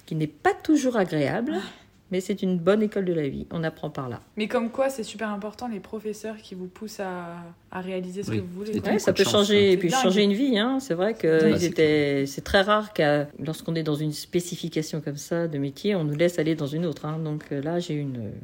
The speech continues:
Speaker 1: grande chance, hein, le destin.
Speaker 3: Donc moi, j'ai fait une école audiovisuelle à Brest, euh, donc qui m'a appris, euh, du son, de la vidéo et de la photo.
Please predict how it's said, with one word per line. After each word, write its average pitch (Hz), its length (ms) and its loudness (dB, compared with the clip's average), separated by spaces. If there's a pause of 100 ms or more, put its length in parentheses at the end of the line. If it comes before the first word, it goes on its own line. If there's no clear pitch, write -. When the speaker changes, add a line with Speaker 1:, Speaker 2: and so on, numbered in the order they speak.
(120)
Speaker 1:
grande 185 260 2
chance, 160 340 -6
hein, 160 80 -2
le 165 100 2
destin. 165 340 -4 (260)
Speaker 3:
Donc 135 180 0
moi, 160 100 6
j'ai 139 140 2
fait 139 140 2
une 131 60 4
école 139 260 4
audiovisuelle 123 680 0
à 107 280 0
Brest, 147 580 -2 (1000)
euh, 113 420 0
donc 110 180 -4
qui - 100 -6
m'a 104 160 -2
appris, 113 480 -6
euh, 101 380 -4
du 101 200 -8
son, 117 540 -6
de 117 80 -6
la 117 80 2
vidéo 110 680 0
et 120 80 -2
de 101 80 -6
la 98 80 -4
photo. 120 580 -6